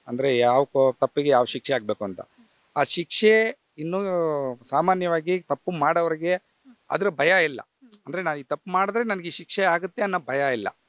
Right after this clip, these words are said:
ಎಲ್ಲೋ ಒಂದ್ ಕಡೆ ಸೇಫ್ ಆಗ್ತೀನಿ ಅನ್ನೋ ಒಂದು ಭಾವನೆ ಇರೋದ್ರಿಂದ ತಪ್ಪುಗಳು ನಡೀತಾ ಇದೆ.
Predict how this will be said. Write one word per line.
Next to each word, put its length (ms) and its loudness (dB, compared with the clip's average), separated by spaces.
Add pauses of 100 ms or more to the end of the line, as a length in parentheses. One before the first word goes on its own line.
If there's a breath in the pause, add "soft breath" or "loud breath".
(140)
ಎಲ್ಲೋ 220 2
ಒಂದ್ 180 -2
ಕಡೆ 260 4
ಸೇಫ್ 300 0
ಆಗ್ತೀನಿ 380 0
ಅನ್ನೋ 180 0
ಒಂದು 280 -4
ಭಾವನೆ 280 2
ಇರೋದ್ರಿಂದ 320 0
ತಪ್ಪುಗಳು 360 0
ನಡೀತಾ 260 -8
ಇದೆ. 400 -12